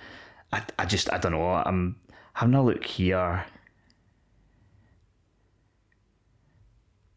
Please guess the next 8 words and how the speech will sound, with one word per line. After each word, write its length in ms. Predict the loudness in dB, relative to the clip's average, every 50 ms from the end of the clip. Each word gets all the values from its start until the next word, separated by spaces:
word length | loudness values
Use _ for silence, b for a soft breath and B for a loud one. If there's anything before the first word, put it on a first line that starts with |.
| _ _ _ _ _ _ _ _ _ _ _ _ _ _ _ -20 _ _ _ _ _ _ -20 _ _
So 320 | -4 -2 0 2 2 2 2
if 120 | 0 -2
you 60 | -4 -2
go 120 | 0 -2
to 400 | 2 2 4 4 4 4 2 0 -2
Rotten 320 | -2 0 0 0 0 0 -2
Tomatoes, 680 | 0 0 0 0 0 0 2 2 2 2 2 0 0
the, 540 | 0 0 2 2 2 2 2 2 0 0 B